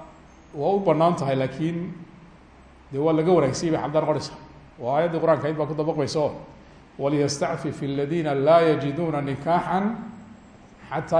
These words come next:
يغنيهم الله من فضله." Iyadoo ka aan haysanin naftiisa xumaanta uga baqanaya baa aayaddu ay ku saabsan tahay markiisa hore,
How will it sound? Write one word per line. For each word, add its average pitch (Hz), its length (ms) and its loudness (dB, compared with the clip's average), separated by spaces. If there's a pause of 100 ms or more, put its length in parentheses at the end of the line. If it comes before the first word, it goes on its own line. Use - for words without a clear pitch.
يغنيهم 151 500 0
الله 160 300 6 (920)
من 139 140 -4
فضله." 160 400 4 (1120)
Iyadoo 165 340 4
ka 160 140 0 (640)
aan 165 180 2
haysanin 160 500 -2
naftiisa 175 320 -4
xumaanta 156 260 2
uga 170 80 0
baqanaya 170 280 0
baa 160 100 2
aayaddu 165 220 2
ay 143 40 0
ku 190 100 -6
saabsan 143 280 -2
tahay 160 160 -4
markiisa 123 240 -8
hore, 107 120 -12